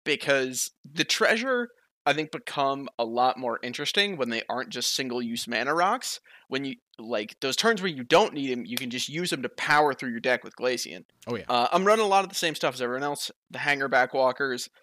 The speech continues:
Speaker 1: a lot of the, like, big name token generators. But I,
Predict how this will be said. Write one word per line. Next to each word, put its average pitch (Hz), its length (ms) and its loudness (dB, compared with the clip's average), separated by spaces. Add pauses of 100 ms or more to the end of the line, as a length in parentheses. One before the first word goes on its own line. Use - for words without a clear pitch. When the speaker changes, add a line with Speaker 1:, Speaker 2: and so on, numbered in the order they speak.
(240)
Speaker 1:
a 127 60 4
lot 123 220 4
of 113 60 -6
the, 117 100 -2
like, 110 200 -4 (120)
big 120 420 2
name 113 340 -6
token 117 360 -6
generators. 113 640 -6 (580)
But 110 280 2 (180)
I, 135 60 4